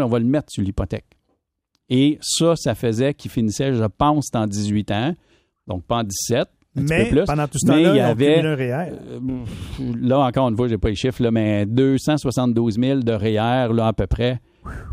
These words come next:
Speaker 1: d'accumuler
Speaker 2: Wow.
Speaker 1: à l'année dix-huit, là.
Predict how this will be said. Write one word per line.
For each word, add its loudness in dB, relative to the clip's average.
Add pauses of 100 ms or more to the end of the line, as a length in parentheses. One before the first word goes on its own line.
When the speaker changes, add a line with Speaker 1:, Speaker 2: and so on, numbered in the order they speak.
(140)
Speaker 1:
d'accumuler 2 (560)
Speaker 2:
Wow. -14
Speaker 1:
à 2
l'année 4
dix-huit, 0 (140)
là. -20